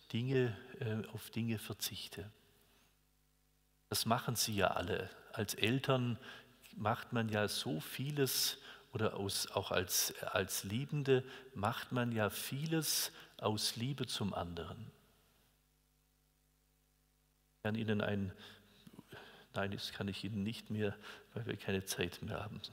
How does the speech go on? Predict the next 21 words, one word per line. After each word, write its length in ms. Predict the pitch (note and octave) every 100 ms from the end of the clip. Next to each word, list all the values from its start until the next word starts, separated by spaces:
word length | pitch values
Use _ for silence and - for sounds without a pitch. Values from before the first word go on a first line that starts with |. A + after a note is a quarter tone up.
| - - - - - - - -
Ich 140 | G#2
sage 200 | - B2+
noch 140 | B2+ -
die 80 |
letzten 400 | A2+ B2+ - A#2
zwei 380 | G#2+ - G#2 G#2
Namen, 340 | G2+ G2+ B2+ C3+
das 180 | A2+
he-, 60 | - -
drei. 400 | - A2 C3+ C#3+ - - -
Es 200 | C3+ -
heißt 460 | B2 B2+ - - - -
dann 180 | A#2 C3
auch 280 | - - A#2+
weiter 480 | B2 A#2+ G#2+ -
heilige 460 | A2 B2+ C3+ A#2+ A2+
und 220 | G2+ -
göttliche 460 | A2 A2+ - C#3 C#3
Liturgie, 800 | C#3 C#3+ D3 C#3 - D3+ E3+ A3 G#3+ - - - - - - -
weil 320 | - G#2+ C3+ C3
wir 360 | C3 C3 A#2+